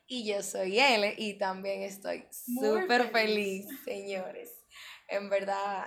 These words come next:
Speaker 1: esto es un proyecto que a todos nos emociona. Pero saliéndonos un poco de la cursilería. Señores, ¿qué es lo que vamos a tratar hoy aquí? Porque yo estoy ansiosa porque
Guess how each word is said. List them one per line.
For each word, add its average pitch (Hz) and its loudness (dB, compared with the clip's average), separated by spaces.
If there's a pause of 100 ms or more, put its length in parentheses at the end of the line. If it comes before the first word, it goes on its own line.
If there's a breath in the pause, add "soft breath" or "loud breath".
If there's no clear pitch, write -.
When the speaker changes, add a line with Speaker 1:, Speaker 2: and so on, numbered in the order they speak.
Speaker 1:
esto 196 -2
es 202 0
un 202 -10
proyecto 202 -6
que 185 -4
a 185 -2
todos 196 -4
nos 202 -6
emociona. 175 -8 (240)
Pero 233 2
saliéndonos 208 -6
un 240 -10
poco 247 -4
de 220 -6
la 214 -6
cursilería. 202 -10 (920 loud breath)
Señores, 285 4
¿qué 311 0
es 370 2
lo 480 0
que 480 4
vamos 392 4
a 370 8
tratar 277 12
hoy 262 8
aquí? 185 0
Porque 226 2
yo 247 2
estoy 285 2
ansiosa 208 0
porque 202 -6